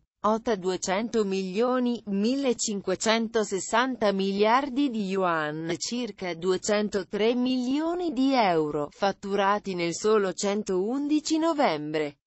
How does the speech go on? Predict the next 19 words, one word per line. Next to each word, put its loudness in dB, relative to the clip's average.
giornata 0
dei 4
single, -4
e -2
CECH, -2
obiettivi 0
a 4
breve 0
e 0
lungo -2
termine, -2
quelli 2
di -4
Yoon, 0
che 4
in 2
mente 2
non -2
ha -8